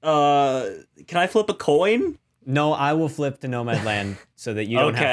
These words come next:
Speaker 1: Okay.
Speaker 2: feel the agony, because I think that they're both
Speaker 1: Flip
Speaker 2: great
Speaker 1: a coin.
Speaker 2: films.
Speaker 1: I can't.
Speaker 2: Um,
Speaker 1: There, there's I gave Nomadland a higher score, but these people are making great arguments. Tima, I, I need you to flip a coin. I need it.
Speaker 2: No, I,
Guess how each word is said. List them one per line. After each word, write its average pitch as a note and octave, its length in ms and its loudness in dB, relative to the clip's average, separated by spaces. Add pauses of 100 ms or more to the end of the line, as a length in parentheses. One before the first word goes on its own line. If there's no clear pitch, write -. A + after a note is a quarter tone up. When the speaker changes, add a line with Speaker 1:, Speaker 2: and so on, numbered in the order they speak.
Speaker 1:
Okay. A#2+ 60 -4
Speaker 2:
feel A2 160 -2
the G#2 100 -2
agony, G#2 280 -2
because A#2+ 280 -2
I C#3 120 0
think E3 180 0
that D#3 80 -2
they're D3 120 0
both C#3 260 0
Speaker 1:
Flip C3+ 220 2
Speaker 2:
great - 100 2
Speaker 1:
a C#3+ 60 2
coin. B2+ 320 4
Speaker 2:
films. C3 140 0
Speaker 1:
I D#3 100 0
can't. C#3 400 -2 (140)
Speaker 2:
Um, B2 500 0
Speaker 1:
There, E3+ 200 0
there's D3+ 180 0 (460)
I E3+ 80 2
gave F3+ 300 2
Nomadland E3 600 2
a C#3 40 2
higher C#3+ 320 0
score, F#3 420 2
but E3 140 -14
these C#3 160 -2
people C#3+ 260 0
are C3 60 2
making C3 320 -2
great A#2 320 2
arguments. D#3+ 560 0
Tima, D#3 240 0
I, C#3 460 0
I - 20 2
need D3 260 2
you C3 80 0
to B2+ 80 2
flip - 220 -2
a G#2+ 40 -6
coin. F2 340 -4
I A#2 120 -2
need B2 260 2
it. F2+ 220 -4
Speaker 2:
No, C#3 400 -2
I, A#2 220 -12